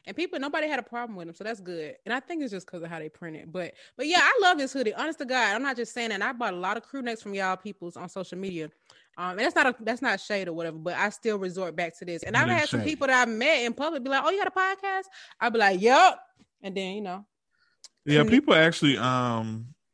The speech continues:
Speaker 2: recognize me from the shirt. Like, they'll be like, 'cause I have a mask on and my hood on,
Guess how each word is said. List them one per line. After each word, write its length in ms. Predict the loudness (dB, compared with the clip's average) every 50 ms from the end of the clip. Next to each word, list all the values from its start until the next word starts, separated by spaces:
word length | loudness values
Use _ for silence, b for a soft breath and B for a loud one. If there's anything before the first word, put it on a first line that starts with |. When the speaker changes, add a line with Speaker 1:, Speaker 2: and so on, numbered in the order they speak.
| _ _ _ _ _ _ _
Speaker 2:
recognize 720 | -12 -4 0 0 0 2 0 -2 0 2 2 2 2 0
me 140 | -2 -8 -8
from 340 | -8 -6 -4 -4 -4 -2 -4
the 100 | -4 -6
shirt. 380 | -4 -2 0 0 0 0 -2 -4
Like, 240 | -4 -6 -6 -4
they'll 180 | -4 -4 -2 -2
be 140 | -2 -2 -4
like, 320 | -4 -6 -6 -6 -6 -6 -4
'cause 200 | -4 -2 2 4
I 100 | 6 8
have 180 | 6 6 4
a 80 | 2 -2
mask 400 | -2 0 2 2 0 0 -2 -4
on 260 | -2 -2 -2 -4 -4 B B B B B -14 B B
and 180 | -2 -2 0 2
my 140 | 4 4 4
hood 280 | 4 2 2 2 2
on, 360 | 2 2 0 -2 -4 -8 -10